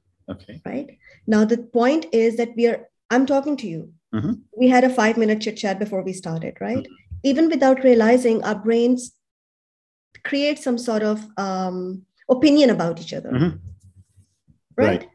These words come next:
Speaker 2: So we are influencing people without knowing it.
Speaker 1: Right.
Speaker 2: So why not do it consciously?
Speaker 1: Well said. Well said. Wonderful.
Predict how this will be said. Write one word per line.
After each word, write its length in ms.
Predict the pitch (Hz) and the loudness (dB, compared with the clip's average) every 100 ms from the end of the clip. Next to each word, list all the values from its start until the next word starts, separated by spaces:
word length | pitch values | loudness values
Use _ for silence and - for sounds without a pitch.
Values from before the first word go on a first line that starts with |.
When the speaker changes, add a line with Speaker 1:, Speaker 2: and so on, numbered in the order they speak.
| _ _ | _ _
Speaker 2:
So 260 | - 277 - | 2 2 4
we 220 | 247 302 | 4 4
are 160 | 349 359 | 4 2
influencing 580 | 320 302 302 311 311 311 | 2 2 2 0 2 0
people 300 | 285 262 285 | 0 0 2
without 280 | 247 247 247 | 4 2 2
knowing 320 | 185 180 175 | -2 -4 -6
it. 260 | - - - _ _ - | -10 -12 -20 _ _ -10
Speaker 1:
Right. 420 | 90 85 82 - - | -8 -8 -10 -14 -10
Speaker 2:
So 80 | 254 | 0
why 160 | 247 | 2
not 180 | 294 320 | 2 2
do 120 | 254 | 4
it 100 | 247 | 2
consciously? 600 | - 202 - 190 - - _ _ _ - | 2 -6 -6 -14 -16 -20 _ _ _ -12
Speaker 1:
Well 180 | 127 | -10
said. 340 | 131 - 78 _ _ _ _ _ | -10 -10 -12 _ _ _ _ _
Well 200 | 120 120 | -10 -10
said. 220 | - - - _ _ _ _ _ _ _ _ _ _ _ _ _ | -10 -18 -20 _ _ _ _ _ _ _ _ _ _ _ _ _
Wonderful. 400 | 107 117 120 - | -6 -6 -6 -14